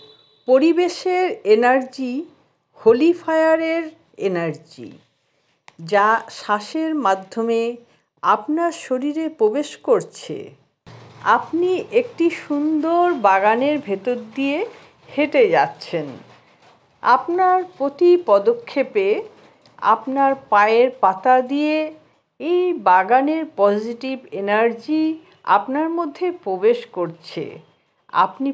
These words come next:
পজিটিভ এনার্জিতে ভরপুর হয়ে উঠছেন। এখন আপনার নিজেকে অনেক হালকা লাগছে।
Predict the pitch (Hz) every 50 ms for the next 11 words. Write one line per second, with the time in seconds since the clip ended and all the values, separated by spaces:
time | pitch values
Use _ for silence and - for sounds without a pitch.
0 | 269 - 214 208 208 202 202 254 247 - 277 269 269 254 - - 147 175 190 196
1 | 208 220 220 214 208 226 254 247 - 262 262 254 214 - - 165 160 175 190 190
2 | 185 - - 277 294 311 320 311 254 196 196 185 175 170 165 165 160 160 - _
3 | - - 170 156 151 143 143 - _ _ _ _ _ _ _ _ _ _ _ _
4 | _ _ _ _ 185 220 240 233 - - 349 330 330 320 330 359 349 - _ _
5 | _ _ _ _ _ _ - - 233 247 247 - 269 269 269 262 262 254 262 240
6 | - 311 320 320 - 359 349 339 - - - 185 208 214 233 254 277 294 294 294
7 | - - - 180 180 190 208 208 208 - 277 277 285 277 - - - - _ _
8 | _ _ _ - 143 160 160 156 160 160 - - - -